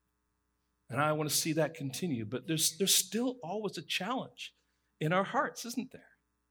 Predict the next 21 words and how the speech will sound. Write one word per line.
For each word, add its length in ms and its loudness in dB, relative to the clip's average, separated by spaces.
What 180 6
are 40 8
we 260 2
gonna 160 6
do 320 6
with 180 2
the 100 2
resources 640 0
that 140 -4
we 120 -2
have? 280 -2
I 60 4
wanna 240 4
end 360 0
today. 380 -2
Uh, 120 -6
I 100 2
know, 120 4
don't 180 2
be 60 -4
shocked. 380 2